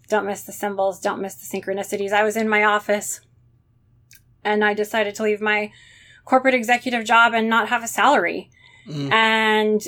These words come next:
Speaker 1: you know, my family is like, "What the heck is she doing?" <laughs> And I leave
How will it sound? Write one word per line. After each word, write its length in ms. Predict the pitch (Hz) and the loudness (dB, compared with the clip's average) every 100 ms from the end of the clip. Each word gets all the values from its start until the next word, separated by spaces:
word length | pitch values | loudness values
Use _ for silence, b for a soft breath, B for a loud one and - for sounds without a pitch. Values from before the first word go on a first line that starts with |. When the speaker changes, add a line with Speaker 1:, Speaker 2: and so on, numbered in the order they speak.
| - | -10
Speaker 1:
you 300 | - 240 240 | -12 -6 0
know, 380 | 214 196 208 - | 4 4 4 2
my 440 | 208 214 208 214 214 | -2 -2 0 0 -2
family 520 | - 233 233 254 226 | -4 -2 0 0 0
is 120 | 202 202 | -2 0
like, 220 | 196 190 | -2 -2
"What 420 | 202 233 240 - _ | -8 -6 -8 -8 _
the 120 | 214 | -8
heck 440 | 208 - 233 226 - | -8 -8 -10 -10 -10
is 120 | 208 | -10
she 240 | - 220 | -8 -6
doing?" 580 | 202 214 247 180 175 190 - | -2 0 2 0 -2 -6 -6
<laughs> 840 | _ - - - - - 539 - 427 440 427 427 427 403 381 359 311 - | _ -14 -12 -12 0 4 4 4 4 4 2 0 2 0 -2 -4 -4 4
And 440 | 302 294 294 269 | 8 10 8 6
I 280 | 240 254 269 | 4 4 4
leave 500 | 262 302 294 285 - | 4 2 2 0 -8